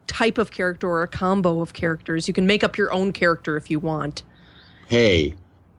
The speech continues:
Speaker 2: that's not a bad idea. Well, you know what? I love, I lo-, I, I, I love the fresh addition of Mira Sorvino to our cast th-, in this season four.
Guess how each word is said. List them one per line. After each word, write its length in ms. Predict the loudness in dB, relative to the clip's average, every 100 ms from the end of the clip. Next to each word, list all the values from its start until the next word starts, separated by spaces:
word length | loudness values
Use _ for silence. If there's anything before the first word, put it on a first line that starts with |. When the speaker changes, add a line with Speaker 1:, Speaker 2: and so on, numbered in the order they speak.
| _
Speaker 2:
that's 280 | 0 0 2
not 160 | 2 2
a 60 |
bad 220 | 2 2
idea. 460 | 4 2 4 4 4
Well, 180 | 4 4
you 100 | 6
know 80 | 6
what? 100 | 4
I 60 |
love, 360 | 4 4 4 4
I 120 | 4
lo-, 380 | 2 0 -4 -6 -16 _ _ _ _ -14
I, 80 | -14 -8 0
I, 220 | 0 0 -8 -10 0
I 60 |
love 360 | 2 4 4 2
the 100 | -2
fresh 400 | 0 0 2 2
addition 520 | 0 2 2 4 2
of 220 | 2 2
Mira 240 | 4 4 4
Sorvino 600 | 4 2 4 4 4 2
to 100 | 2
our 100 | 2
cast 440 | 2 -2 -2 -2
th-, 140 | -2 0
in 140 | 2
this 140 | 2 4
season 340 | 2 2 0
four. 360 | 0 2 2